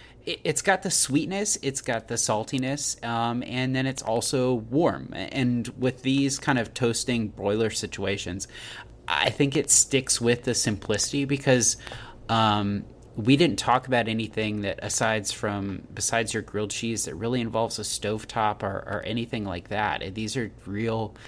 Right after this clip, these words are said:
simple sandwiches. In a broiler, you just kinda, like, look at the thing till it looks melty. So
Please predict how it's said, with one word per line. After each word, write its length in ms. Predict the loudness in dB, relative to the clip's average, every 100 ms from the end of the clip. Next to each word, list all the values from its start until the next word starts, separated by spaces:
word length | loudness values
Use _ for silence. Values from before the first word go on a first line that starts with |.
| -12
simple 380 | -4 -2 0 -2
sandwiches. 640 | -2 0 -2 -2 -2 -2 -4
In 140 | -6
a 60 | -4
broiler, 560 | 2 4 4 4 2
you 140 | 0 -2
just 240 | -4 -2
kinda, 180 | 0 0
like, 220 | -2 -2
look 240 | -4 -2
at 80 | -2
the 100 | -4
thing 300 | -6 -8 -6
till 160 | -6 -6
it 60 |
looks 220 | -6 -6 -4
melty. 520 | -4 -4 -6 -10 -6
So 400 | -2 0 -2